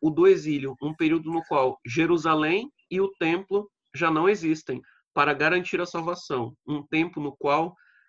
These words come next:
Deus está ausente. Então, esse que é o grande, é o grande problema do, do, do tempo de angústia, né? Porque até, é, isso dentro da teologia adventista, né? Irmão White vai falar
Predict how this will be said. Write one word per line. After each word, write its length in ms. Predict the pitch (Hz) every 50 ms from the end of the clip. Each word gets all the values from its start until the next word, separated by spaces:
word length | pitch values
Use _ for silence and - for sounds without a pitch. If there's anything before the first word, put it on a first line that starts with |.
| _ _
Deus 340 | 123 123 151 165 180 185 170
está 300 | 175 - - - - 143
ausente. 580 | 147 151 160 151 131 135 123 117 120 120 - - - _ _ _ _
Então, 180 | - 135 135
esse 180 | 135 147 156 -
que 80 | - 170
é 40 |
o 100 | 165 160
grande, 580 | 143 139 139 160 185 196 180 185 180 160 - - - _ _ _ _ _ _ - _ _ _ _ -
é 60 | 127
o 120 | 131 131
grande 360 | 127 135 143 160 170 160 175 170
problema 580 | - - 160 151 143 143 143 147 143 139 131
do, 280 | 123 120 120 113 110 104
do, 420 | - 117 117 110 107 107 - - _ _
do 160 | 113 127 127
tempo 340 | - - 139 139 139 - 123
de 140 | - 139 135
angústia, 540 | 131 131 131 147 185 208 - - - -
né? 160 | 139 143 156 156
Porque 460 | _ 160 156 - - 170 165 160 160 - _ _ _ _ _ _ _ _ _ _ -
até, 840 | 147 143 - - 151 151 156 165 175 180 180 175 175 160 151 - - - _ _ _
é, 640 | 123 123 123 123 120 120 120 117 117 113 110 - - _
isso 420 | - 139 147 - - 143 131 - - -
dentro 380 | 110 127 127 135 131 - 143 123
da 120 | 127 127
teologia 460 | 127 - 127 127 127 131 131 127 127
adventista, 560 | 120 120 127 135 127 131 - 160 175 - 156
né? 100 | 151 147
Irmão 320 | 143 147 143 151 151 147 139
White 220 | 135 147 156 -
vai 100 | - 156
falar 400 | 156 - 143 139 139 143 160 175